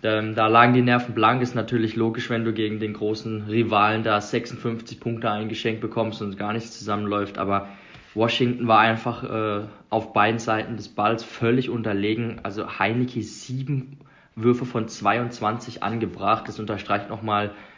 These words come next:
wie stark die Cowboys Defense einfach drauf ist. Sie haben eigentlich ein sehr komplettes Team. Sie spielen defensiv gut. Sie können offensiv immer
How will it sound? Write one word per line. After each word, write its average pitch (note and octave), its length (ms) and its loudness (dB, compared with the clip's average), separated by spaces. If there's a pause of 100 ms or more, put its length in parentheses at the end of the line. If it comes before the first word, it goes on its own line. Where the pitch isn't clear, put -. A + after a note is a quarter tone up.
(120)
wie A2+ 140 -4
stark A#2 340 2
die B2 60 -6
Cowboys A#2 760 -2
Defense A#2+ 460 0
einfach G#2+ 240 -2
drauf A2 400 -2
ist. - 300 -4 (360)
Sie - 160 -4
haben B2+ 120 2
eigentlich C#3 180 2
ein C3 80 2
sehr C3 220 4
komplettes C3+ 480 0
Team. D3+ 240 0
Sie C3+ 100 -4
spielen C3 300 -2
defensiv C3+ 500 -2
gut. D3+ 300 2
Sie B2 200 2 (320)
können B2 220 2
offensiv C3+ 640 0
immer C3 380 2